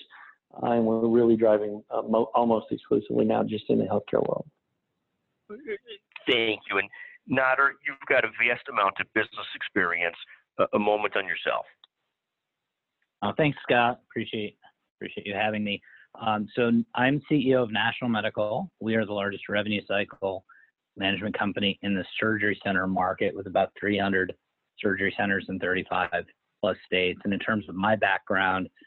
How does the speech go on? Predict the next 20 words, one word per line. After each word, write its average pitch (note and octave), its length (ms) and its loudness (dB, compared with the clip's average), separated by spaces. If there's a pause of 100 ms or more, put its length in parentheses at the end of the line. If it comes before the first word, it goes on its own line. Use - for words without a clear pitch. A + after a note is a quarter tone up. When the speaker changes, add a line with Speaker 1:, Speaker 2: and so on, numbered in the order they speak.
(640)
Speaker 3:
uh, F2 380 0 (300)
started G2+ 300 0
life F#2+ 260 0 (120)
as F#2 100 -12
a F#2 100 0
corporate - 420 -4
finance F#2+ 320 -4
attorney A2 720 0
and F#2 100 -4
then F#2 80 -2
moved F#2+ 220 -2
into G2 140 -4
investment F#2 380 -4
banking F#2+ 540 -4
in F#2 60 -14
New F#2 100 -10
York F#2 300 -6
and F#2 180 -6
San F2 140 -4
Francisco F#2 720 -4